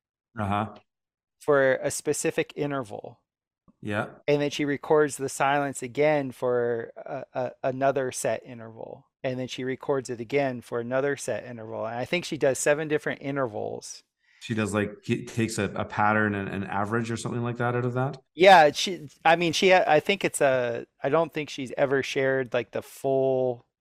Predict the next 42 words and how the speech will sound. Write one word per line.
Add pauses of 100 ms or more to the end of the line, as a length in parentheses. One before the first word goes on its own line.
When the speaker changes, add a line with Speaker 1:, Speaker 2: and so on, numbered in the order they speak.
(220)
Speaker 1:
How
exactly
it
works?
Speaker 2:
Yeah,
c-,
it
might
be
Speaker 1:
Right.
Speaker 2:
one
of
these
patented
things
or
whatever. (480)
But
then (400)
she'll
play
it
back
to
the
structure. (260)
She'll
play
Speaker 1:
Yes.
Speaker 2:
the
silence
back
to
the
structure
Speaker 1:
And
it
Speaker 2:
and
then
Speaker 1:
cancels
it
out.